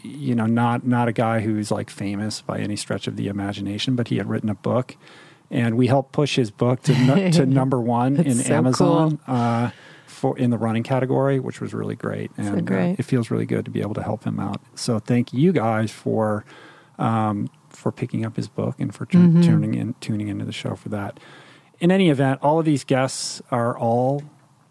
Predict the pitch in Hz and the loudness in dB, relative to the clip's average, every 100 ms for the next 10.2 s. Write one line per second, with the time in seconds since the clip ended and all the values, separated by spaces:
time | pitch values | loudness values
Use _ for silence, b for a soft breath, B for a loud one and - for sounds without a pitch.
0 | _ - 117 117 117 110 120 104 113 104 | _ -6 -2 -2 -4 -4 -6 -2 -2 0
1 | 110 104 107 - 117 107 107 117 - 120 | -2 -2 -4 -4 -6 -4 -4 -4 -4 -4
2 | 123 - 117 110 107 - - - 104 101 | -4 -4 -2 -2 -4 -6 -8 -4 -4 -4
3 | 107 117 98 104 104 113 - 101 98 120 | -6 -6 -4 -6 -6 -8 -6 -8 -8 -6
4 | 123 - - - b b - 90 110 107 | -6 -8 -12 -14 b b -8 -6 -6 -8
5 | - 127 160 139 101 101 107 - - _ | -12 -2 0 0 -2 -6 -10 -12 -20 _
6 | - 117 - 127 127 127 - 120 117 123 | -10 -8 0 0 2 0 0 -2 0 -2
7 | 104 110 - 107 104 101 - 110 107 110 | -2 -4 -2 -2 -2 -4 -4 -6 -4 -4
8 | 107 113 107 101 104 117 104 - 95 95 | -4 -8 -6 -8 -6 -8 -8 -8 -8 -8
9 | 95 104 - 104 - - _ 170 160 143 | -10 -12 -10 -10 -12 -20 _ 0 2 0
10 | 151 - | -4 -8